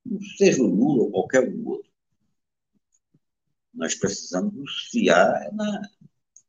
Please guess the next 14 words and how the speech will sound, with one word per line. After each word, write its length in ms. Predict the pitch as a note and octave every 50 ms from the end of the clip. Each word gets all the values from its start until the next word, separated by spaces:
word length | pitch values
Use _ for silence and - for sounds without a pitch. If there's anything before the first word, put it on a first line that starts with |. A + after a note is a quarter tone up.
| _ _ _ _ _ _ _ _ _ _ _ _ _ _ _ _ - -
na, 460 | - - A1+ - - - - - - _ - - _ _ _ _ - - _ _ _ _ _ _ _ _ _ _ _ _ _
no 100 | - G2+
avanço 640 | G#2+ G2 - - - - B2+ C#3 - - - E2 D#2
da 140 | - E2+ E2+
cultura 600 | - - F#2 E2+ D#2+ - _ - G2+ G#2 F#2+ E2
popular, 580 | - - E2 - - _ - - - D2+ - - - - _ _ _ _ _ _ _ _ _ _ _ _ _ _ _ _ _ - - - - _ _ _ _ -
no 80 | E2+
avanço 640 | E2 D2 - - - - F#2+ G#2 G2+ - - - D2+ D2
do 180 | - - D2 - _ _ _ _ _ _ _ _ _ _ _ _ _ _ _ _ _ _ _ _ _
domínio 640 | - E2+ - - D#2+ F2 F#2 F2+ F2 E2+ D#2+ D#2 D2+
de 240 | - _ - _ _ _ - - - - - - - - _ _ _ _ E3+ - - - - - _ -
novos 360 | - F#2+ F#2 - - - -
conceitos 1000 | - E2 D#2+ - - - - F2 F2 F2+ F2+ F2+ F2+ F2 - _ D2+ - - -
e 200 | D#2 D#2 - -